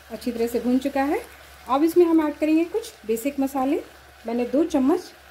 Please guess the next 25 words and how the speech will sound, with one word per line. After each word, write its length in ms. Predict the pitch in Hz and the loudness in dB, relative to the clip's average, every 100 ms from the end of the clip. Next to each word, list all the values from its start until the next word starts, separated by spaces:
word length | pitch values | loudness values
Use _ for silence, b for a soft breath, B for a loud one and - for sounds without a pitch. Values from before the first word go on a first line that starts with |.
| - - | -14 -6
धनिया 240 | 220 214 | -4 -4
powder 320 | 214 214 240 | -2 -2 -2
लिया 240 | 262 269 277 | 0 0 0
है, 160 | 320 | 0
half 340 | 359 226 262 294 | -4 -6 -4 -4
spoon 280 | - 262 | -4 -4
मैंने 300 | 254 233 254 359 - - - - | -2 -2 -2 -2 -6 -20 -20 -14
red 160 | 196 202 | -6 -6
chili 240 | - 226 | -6 -8
powder 320 | 214 220 220 247 | -2 -2 -2 -2
लिया 240 | 247 262 | -2 -2
है, 180 | 277 359 - - - | -2 -4 -10 -20 -10
half 260 | 214 240 302 | -4 -2 -2
spoon 260 | 294 320 | 0 4
मैंने 240 | 311 311 311 | 4 4 0
काली 280 | 226 208 | -2 -2
मिर्च 180 | 240 277 | 0 -2
powder 340 | - 254 262 277 | -2 -4 0 -2
लिया 240 | 269 285 | 0 -2
है 100 | 302 | -2
और 200 | 392 254 | -4 -4
जीरा 280 | 214 214 196 | -4 -4 -2
powder 320 | 190 180 185 | -2 -2 -4
लिया 260 | 180 185 180 | -6 -6 -6
है। 260 | 180 180 | -6 -8